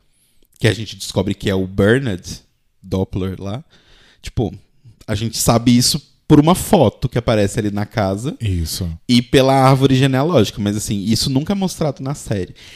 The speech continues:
Speaker 1: Eu acho que esse tipo de coisa, sabe? Que é, tipo, uma coisinha tão pequena. Ou do tipo, aquele Tronte adulto que mata a
Speaker 2: Aham.
Speaker 1: Regina no futuro.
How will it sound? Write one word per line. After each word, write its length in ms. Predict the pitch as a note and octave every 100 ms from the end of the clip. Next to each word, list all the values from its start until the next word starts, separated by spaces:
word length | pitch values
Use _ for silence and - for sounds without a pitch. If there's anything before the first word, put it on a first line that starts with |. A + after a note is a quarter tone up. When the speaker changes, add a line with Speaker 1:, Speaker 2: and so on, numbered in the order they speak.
| -
Speaker 1:
Eu 80 | E3
acho 160 | F#3
que 80 | -
esse 220 | B3 -
tipo 240 | - A#3 F#3+
de 140 | E3+
coisa, 400 | - C3 D3+ A#2
sabe? 400 | - D3 G#3 A2+
Que 180 | - B2
é, 80 | A2+
tipo, 240 | - -
uma 100 | C3+
coisinha 300 | - C3 C3+
tão 180 | B2 D#3
pequena. 600 | G3+ - C3 B2 D#3+ D3+ - - - -
Ou 100 | C3+
do 80 | C3+
tipo, 380 | - - C3 A2
aquele 320 | - C#3+ D3+
Tronte 520 | - A#2+ A#2 - -
adulto 600 | A#2+ A#2 G#2+ G2 - G2 - _ _ _ _ _ _ -
que 160 | -
mata 340 | A#2 G#2+ A#2 A#2
a 20 |
Speaker 2:
Aham. 60 | A#2
Speaker 1:
Regina 500 | G#2+ G2+ G2+ G2+ G2+
no 140 | G2+
futuro. 560 | - A#2+ - F#2 C#2